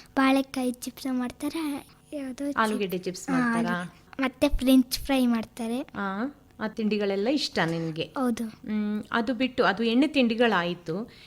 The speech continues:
Speaker 2: ಈಗ ಬೆಳಗಿನ ತಿಂಡಿಗೆ,
Speaker 1: ಹ್ಮ್.
Speaker 2: ಆ, ಏನೆಲ್ಲ ತಿಂಡಿ ಮಾಡ್ತಾರೆ ನಿಮ್ಮಮ್ಮ?
Speaker 1: ಅಮ್ಮ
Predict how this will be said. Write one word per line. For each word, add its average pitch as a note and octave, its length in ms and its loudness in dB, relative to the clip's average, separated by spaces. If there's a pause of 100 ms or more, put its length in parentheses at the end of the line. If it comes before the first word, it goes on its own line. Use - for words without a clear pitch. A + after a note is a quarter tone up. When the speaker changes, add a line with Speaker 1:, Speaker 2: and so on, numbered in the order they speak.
(160)
Speaker 2:
ಈಗ A3 160 -2 (420)
ಬೆಳಗಿನ B3 400 4 (500)
ತಿಂಡಿಗೆ, F3+ 640 0
Speaker 1:
ಹ್ಮ್. B3 440 -4
Speaker 2:
ಆ, G#3 260 -6
ಏನೆಲ್ಲ B3+ 420 4
ತಿಂಡಿ F#3 280 -4
ಮಾಡ್ತಾರೆ E3+ 460 -4
ನಿಮ್ಮಮ್ಮ? E3+ 360 -6 (520)
Speaker 1:
ಅಮ್ಮ C4+ 360 6